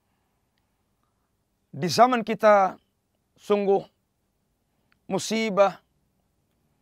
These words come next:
fenomena yang terjadi dari kaum muslimin yang mengucapkan kalimat la ilaha illallah. Secara lafaz mereka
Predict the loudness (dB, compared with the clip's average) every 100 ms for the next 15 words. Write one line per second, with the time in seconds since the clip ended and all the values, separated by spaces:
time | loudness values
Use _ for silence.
0 | _ _ _ _ _ _ 0 0 0 -2
1 | -2 -4 -4 -4 -2 -2 -2 -6 -8 -14
2 | _ _ _ _ _ _ _ _ _ _
3 | _ _ _ _ _ -2 -2 0 2 2
4 | 0 -6 -4 -4 -4 -4 -2 -4 -2 -4
5 | -2 -2 -2 -2 -4 -2 2 4 4 2
6 | -2 -4 -2 2 2 2 2 0 0 -2
7 | 0 0 0 -2 _ _ _ _ _ _
8 | _ _ _ _ _ _ _ _ _ _
9 | _ _ -16 0 4 4 6 4 4 0
10 | 0 -2 _ _ _ _ _ _ _ _
11 | _ -8 -2 0 0 0 0 -2 -6